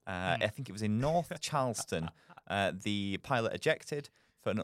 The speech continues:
Speaker 1: unknown reason. I think he, he, he was fine. The jet has since been found. They found debris anyway, because obviously that jet didn't run off into the fields and live a
Speaker 3: Oh, they
Speaker 1: happy
Speaker 3: found
Speaker 1: life.
Speaker 3: it. I was
Speaker 1: They
Speaker 3: gonna say if they've checked Facebook Market or
Speaker 1: <laughs>
Speaker 3: Nextdoor,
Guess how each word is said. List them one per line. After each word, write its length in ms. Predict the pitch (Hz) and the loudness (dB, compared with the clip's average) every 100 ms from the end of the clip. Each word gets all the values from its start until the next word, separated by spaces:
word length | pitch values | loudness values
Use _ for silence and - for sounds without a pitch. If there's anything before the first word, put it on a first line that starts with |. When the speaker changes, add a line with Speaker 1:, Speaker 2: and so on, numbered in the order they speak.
| - | 2
Speaker 1:
unknown 380 | 180 120 92 85 | 2 2 2 0
reason. 420 | 82 85 101 131 | -2 -4 -6 -8
I 60 | - | -6
think 160 | 170 - | -6 -6
he, 340 | 160 135 135 120 | -6 -6 -6 -8
he, 200 | 160 123 - | -8 -8 -8
he 100 | 151 | -8
was 140 | 110 - | -6 -4
fine. 340 | 82 80 - _ _ _ 117 | -4 -4 -8 _ _ _ -2
The 60 | |
jet 180 | 104 - | 0 0
has 140 | 110 | -2
since 340 | - 139 127 - | -4 -2 -2 -2
been 160 | 98 | -4
found. 260 | 85 87 82 | -4 -6 -6
They 60 | 82 | -6
found 280 | 110 95 | -6 -8
debris 340 | - - 71 53 | -8 -12 -12 -12
anyway, 320 | 62 58 50 | -12 -12 -14
because 240 | 62 - - | -14 -12 -10
obviously 280 | 80 - 71 | -10 -10 -12
that 140 | - | -10
jet 180 | - - | -14 -14
didn't 320 | 82 - - - | -14 -14 -16 -12
run 120 | 98 69 | -8 -8
off 160 | - | -8
into 180 | - - | -14 -14
the 60 | - | -12
fields 340 | - - 120 | -10 -6 -4
and 220 | 123 123 | -2 -2
live 120 | 123 | 0
a 40 | 120 | -2
Speaker 3:
Oh, 40 | |
they 100 | 113 | -4
Speaker 1:
happy 20 | |
Speaker 3:
found 360 | 123 139 143 123 | -2 -2 -2 -2
Speaker 1:
life. 140 | 117 | -4
Speaker 3:
it. 40 | 95 _ _ _ _ _ | -6 _ _ _ _ _
I 40 | 143 | 4
was 80 | 113 | 4
Speaker 1:
They 40 | |
Speaker 3:
gonna 160 | 185 160 | 4 0
say 320 | 156 139 139 | 0 0 -2
if 80 | 135 | 2
they've 160 | 135 | 2
checked 340 | - 135 123 - | 2 -4 -6 -8
Facebook 380 | 127 120 123 120 | -8 -6 -8 -4
Market 460 | 120 110 - 107 | -2 -2 -6 -2
or 40 | 120 | 2
Speaker 1:
<laughs> 20 | |
Speaker 3:
Nextdoor, 1700 | - - - 208 165 - 160 131 - - 147 139 131 131 131 131 | 2 2 6 6 8 6 4 4 2 2 2 2 2 2 2 0